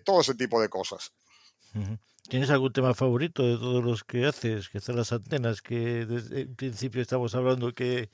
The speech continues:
Speaker 2: que te ha gustado o,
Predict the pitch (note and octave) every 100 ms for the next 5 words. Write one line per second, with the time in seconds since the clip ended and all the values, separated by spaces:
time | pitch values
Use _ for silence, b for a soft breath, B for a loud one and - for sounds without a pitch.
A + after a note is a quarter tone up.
0 | b b b b b b b b b _
1 | - C#3 C#3+ C3 B2+ A#2+ - D3+ C#3+ F#2+
2 | - B2+ A#2 A2+ A2 G2